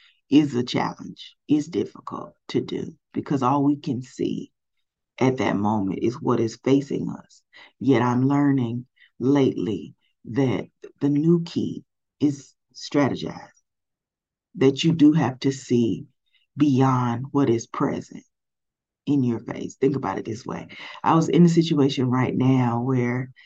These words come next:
I got a car about a year ago,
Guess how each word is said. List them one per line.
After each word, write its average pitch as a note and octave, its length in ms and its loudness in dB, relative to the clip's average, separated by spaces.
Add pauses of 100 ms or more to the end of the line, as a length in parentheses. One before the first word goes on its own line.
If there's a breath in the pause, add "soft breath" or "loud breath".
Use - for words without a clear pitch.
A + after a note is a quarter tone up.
(260 loud breath)
I D3+ 260 4
got C#3 200 0
a A#2+ 60 -4
car A#2+ 640 -6
about A#2 380 -6
a A#2 40 -4
year A#2+ 280 -6
ago, - 360 -14